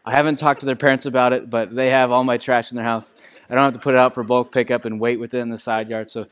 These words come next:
and then all the kids are out, and I, I, uh, I didn't put the hoop all the way up, I, 'cause I was thinking, "What would I want when I was, like, ages four to nine?" And it was, like, a hoop I could dunk on all the time. So now the hoop's, like,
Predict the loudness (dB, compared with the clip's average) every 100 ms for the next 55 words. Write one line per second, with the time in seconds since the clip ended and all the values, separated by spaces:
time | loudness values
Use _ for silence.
0 | _ _ -12 -4 0 4 2 0 0 0
1 | 0 0 0 0 0 0 0 -2 -2 -2
2 | -2 -8 _ _ -6 0 0 0 -6 -6
3 | -8 -4 -4 -2 2 2 2 -2 -6 -8
4 | -8 -4 -4 -4 -6 -4 -6 -4 -4 -4
5 | -6 -8 -10 -10 -8 -12 -10 -12 -12 -14
6 | -16 _ _ _ _ _ -6 -4 -4 -6
7 | -6 -8 -12 -10 -10 -12 -14 -12 -10 -10
8 | -10 -10 -8 -6 -8 -6 -10 -10 -10 -10
9 | -8 -10 -8 -6 -6 -10 -10 -12